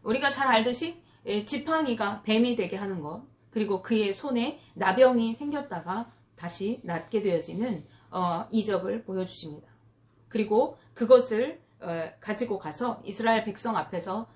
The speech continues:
행하라고 하시는 것이죠. 그리고 만일 그들이, 예, 이 두 가지 이적을 보고도 믿지 않는다면 나일 강물을 내가 떠-, 떠서 땅에 부으면 그것이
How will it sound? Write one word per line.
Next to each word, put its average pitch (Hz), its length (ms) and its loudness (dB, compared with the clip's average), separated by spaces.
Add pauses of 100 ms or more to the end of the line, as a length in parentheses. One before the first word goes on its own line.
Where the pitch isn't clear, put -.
(140)
행하라고 214 720 -4
하시는 196 260 -10
것이죠. - 300 -18 (340)
그리고 233 220 0
만일 240 380 4 (240)
그들이, 285 600 -2 (160)
예, 190 140 -2
이 240 320 -4
두 302 160 -8
가지 294 240 2
이적을 254 400 6
보고도 233 640 4 (140)
믿지 254 340 -4
않는다면 208 720 2 (240)
나일 277 340 6
강물을 277 680 4
내가 196 280 -4
떠-, 226 280 -4 (120)
떠서 254 540 -2
땅에 262 280 0
부으면 196 640 -2
그것이 175 560 -2